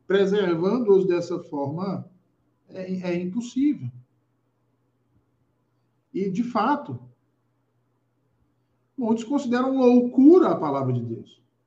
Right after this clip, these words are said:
Muitos consideram impossível isso acontecer. Muitos sequer cogitam a possibilidade de uma inspiração sobrenatural.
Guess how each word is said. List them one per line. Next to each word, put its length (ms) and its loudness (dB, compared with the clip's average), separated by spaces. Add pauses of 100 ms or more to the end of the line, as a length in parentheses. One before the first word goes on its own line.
(1900)
Muitos 320 -2
consideram 680 0
impossível 880 6
isso 200 -4
acontecer. 680 -8 (720)
Muitos 380 0
sequer 460 2
cogitam 580 4
a 60 0
possibilidade 1200 0
de 180 -6
uma 320 -4
inspiração 800 -4
sobrenatural. 1080 -6